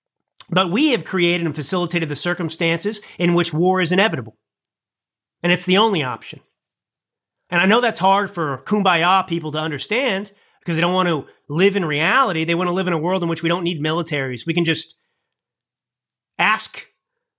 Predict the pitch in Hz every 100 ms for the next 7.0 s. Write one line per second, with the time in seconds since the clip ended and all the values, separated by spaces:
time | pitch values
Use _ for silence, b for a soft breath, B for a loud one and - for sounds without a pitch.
0 | _ - 190 151 170 160 151 - 165 135
1 | 135 170 208 - 190 220 208 202 175 160
2 | - 170 185 185 139 113 _ _ _ _
3 | _ _ _ _ _ _ _ _ _ _
4 | _ _ _ _ _ _ - 180 214 208
5 | 202 277 330 208 240 240 196 170 - 247
6 | 277 180 151 143 135 165 151 135 -